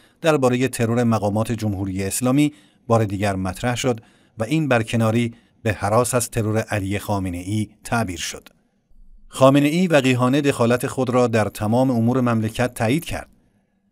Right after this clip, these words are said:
رهبر جمهوری اسلامی در دیدار با اعضای دولت چهاردهم،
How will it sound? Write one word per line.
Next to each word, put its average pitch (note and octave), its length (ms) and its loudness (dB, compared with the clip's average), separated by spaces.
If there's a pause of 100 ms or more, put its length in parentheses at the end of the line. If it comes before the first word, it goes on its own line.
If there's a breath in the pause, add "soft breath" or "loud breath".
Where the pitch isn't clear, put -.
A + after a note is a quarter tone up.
(380)
رهبر D#3 300 4
جمهوری D3 400 0
اسلامی C3+ 360 0
در C3 140 2
دیدار A2+ 320 2
با A#2+ 180 0
اعضای A2 360 0
دولت G#2+ 340 -2
چهاردهم، G#2 720 -2